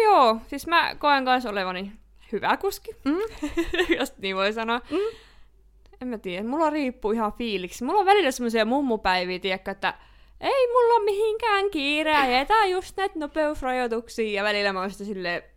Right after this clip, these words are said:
Speaker 1: paahan menemään.
Speaker 2: Joo. Sä oot vähän tuulella käyvä
Speaker 1: Mä oon vähän
Speaker 2: kuski.
Speaker 1: tuulella käyvä, joo. Ja ehkä tuo liikenneraivoaminen saattaa olla itsellekin välillä vähän tuttua.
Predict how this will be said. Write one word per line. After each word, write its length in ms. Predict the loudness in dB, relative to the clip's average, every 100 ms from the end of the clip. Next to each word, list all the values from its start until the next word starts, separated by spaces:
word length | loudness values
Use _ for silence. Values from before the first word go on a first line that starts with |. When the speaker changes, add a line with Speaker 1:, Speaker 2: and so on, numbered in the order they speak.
| -20 -8
Speaker 1:
paahan 320 | -4 -4 -6
menemään. 520 | -8 -10 -10 -10 -10 -4
Speaker 2:
Joo. 280 | -2 -2 -4 -14 -20 -20 -20
Sä 120 | -18 -14
oot 100 | -10
vähän 120 | -4
tuulella 440 | 0 0 -2 -6 -6
käyvä 200 | 0 6
Speaker 1:
Mä 60 |
oon 80 | 8
vähän 140 | 10
Speaker 2:
kuski. 160 | 8 10
Speaker 1:
tuulella 400 | 8 8 6 4
käyvä, 340 | 2 2 2 2
joo. 420 | 2 0 0 -6 -10 -18 -20 -20 -12
Ja 200 | -4 0
ehkä 240 | 0 -4 -4
tuo 220 | -2 0
liikenneraivoaminen 1500 | -2 -2 -2 -2 -2 -2 -2 -4 -6 -6 -6 -8 -10 -10 -12
saattaa 540 | -6 -4 -2 2 4 6
olla 140 | 6
itsellekin 640 | 4 2 -2 -4 -4 -4 -2
välillä 320 | -2 -2 -2
vähän 240 | -2 -2
tuttua. 440 | -6 -14 -8 -8